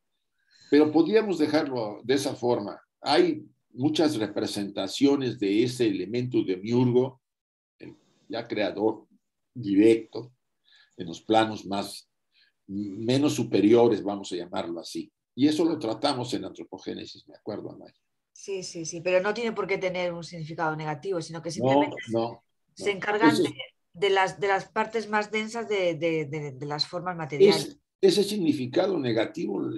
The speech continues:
Speaker 1: se lo hemos dado los hombres y las
Speaker 2: Ajá.
Speaker 1: igu-, más bien las tradiciones religiosas, ¿sí? En-, han dogmatizado sobre ese tema. Blavatsky lo defiende mucho, ¿se acuerdan cómo lo defendía?
Speaker 2: Sí, sí,
Speaker 1: Sí.
Speaker 2: sí.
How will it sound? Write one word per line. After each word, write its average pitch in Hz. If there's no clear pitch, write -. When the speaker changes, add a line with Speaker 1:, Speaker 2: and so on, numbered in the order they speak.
Speaker 1:
se -
lo 139
hemos 156
dado 151
los 104
hombres 98
y 107
las 95
Speaker 2:
Ajá. 190
Speaker 1:
igu-, -
más 120
bien 131
las 82
tradiciones 107
religiosas, 95
¿sí? 98
En-, 98
han 117
dogmatizado 107
sobre 87
ese 101
tema. 117
Blavatsky 151
lo 120
defiende 131
mucho, 127
¿se 95
acuerdan 120
cómo 123
lo 113
defendía? 98
Speaker 2:
Sí, -
sí, -
Speaker 1:
Sí. -
Speaker 2:
sí. -